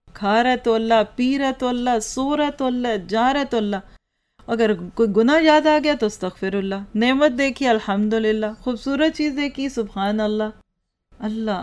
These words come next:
اللہ، اللہ، ایسے لگتا ہے دل کی ہر دھڑکن کے ساتھ ہوتا ہے۔ وَقَالَ إِنَّنِي مِنَ الْمُسْلِمِينَ۔ وہ اسلام کے گیٹ اپ پر راضی ہوتا ہے، اس کو اپنے آپ کو مسلمان ثابت کرنا کوئی شرمندگی کا سبب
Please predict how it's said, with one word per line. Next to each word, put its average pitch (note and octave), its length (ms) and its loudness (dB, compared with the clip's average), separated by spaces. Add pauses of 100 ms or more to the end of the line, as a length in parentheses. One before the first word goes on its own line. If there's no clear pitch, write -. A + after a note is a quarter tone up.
(120)
اللہ، A#3 520 -4
اللہ، A#3+ 320 -2 (280)
ایسے A3+ 200 -4
لگتا B3+ 220 -4
ہے A#3+ 60 0
دل A3+ 180 0
کی G3+ 260 -4 (120)
ہر A#3 320 0 (100)
دھڑکن A3 400 -2
کے G3+ 120 -2
ساتھ F3+ 280 -8
ہوتا E3 220 -10
ہے۔ - 220 -18 (840)
وَقَالَ G3+ 520 -2
إِنَّنِي F3+ 680 -4
مِنَ F3 240 -8
الْمُسْلِمِينَ۔ E3+ 920 -8 (580)
وہ A#3 80 2
اسلام A#3+ 400 4
کے A#3+ 180 -4
گیٹ G3+ 160 0
اپ G#3+ 160 -8
پر G#3+ 120 -2
راضی F#3 340 -4
ہوتا F3 240 -8
ہے، F3 60 -10 (180)
اس A#3+ 160 -4
کو A#3+ 120 0
اپنے A3 280 0
آپ G#3+ 220 2
کو A3 80 -4
مسلمان G3 680 -2
ثابت F#3+ 420 -4
کرنا F#3 320 -2
کوئی G#3+ 140 -6
شرمندگی F#3+ 600 -4
کا G#3+ 120 -4
سبب F#3+ 300 -6